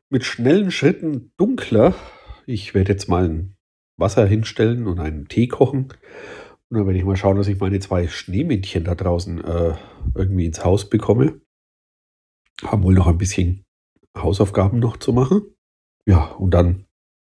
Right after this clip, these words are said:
lass mal schön den Abend ausklingen. Ich wünsche euch, was ist jetzt dann? Am Sonntag kommt der vierte Advent. Ja, genau. Ich wünsche euch einen schönen vierten Advent.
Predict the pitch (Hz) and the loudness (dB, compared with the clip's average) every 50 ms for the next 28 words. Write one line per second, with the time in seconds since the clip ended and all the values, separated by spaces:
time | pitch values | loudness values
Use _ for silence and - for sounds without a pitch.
0 | _ _ _ _ _ _ _ _ - 92 - - 85 - - 85 90 90 - - | _ _ _ _ _ _ _ _ -6 -2 0 0 0 2 2 2 2 2 2 0
1 | 80 73 82 80 - - 69 82 - - - - 101 90 80 78 76 - _ _ | -2 -2 -4 -4 -6 -4 -4 -4 -4 -6 -4 0 0 2 2 0 -2 -6 _ _
2 | _ _ _ _ - - - - - - _ _ - 95 95 - 127 139 - - | _ _ _ _ -20 -20 -20 -20 -20 -20 _ _ -6 -4 0 2 2 2 4 0
3 | - - 120 113 113 113 - - - - - - - - - - - - - - | 0 4 6 6 6 6 4 -2 -8 -12 -14 -16 -18 -18 -20 -20 -10 -8 -8 -8
4 | - - - _ _ _ _ _ _ 104 101 98 104 98 98 - 110 107 - - | -8 -12 -16 _ _ _ _ _ _ -2 0 0 0 -2 -2 -2 -4 -4 -6 -2
5 | - 120 131 160 165 - 110 107 98 98 - - 101 98 120 131 - - - 165 | 0 0 0 0 0 -2 -2 -2 -2 -4 -2 0 0 0 0 -4 -8 -10 -8 -8
6 | 160 - - _ - - 95 113 127 - - 104 104 98 - - - 110 104 - | -8 -10 -8 _ -4 -4 -2 -4 -4 -2 0 0 0 0 -2 -2 -2 -2 0 0
7 | 110 - - 101 - - - - 95 95 82 80 - - 82 85 90 - 147 165 | -2 -2 -4 -8 -10 -8 -4 -4 -2 -2 -4 -6 -6 -4 -4 -2 0 0 -2 0
8 | 135 82 85 82 80 - - 95 98 - - 90 82 - - 73 80 78 - - | 0 0 -2 -2 -4 -4 -4 -2 -2 0 -2 -2 -2 -2 -4 -6 -6 -8 -4 -2
9 | 92 92 85 78 - - - _ - - 98 92 82 78 - - - - - - | -2 -2 -2 -4 -8 -12 -16 _ -2 2 2 2 2 0 -6 -10 -10 -10 -2 0
10 | 71 131 202 233 - - - - | 2 2 2 2 0 -6 -14 -20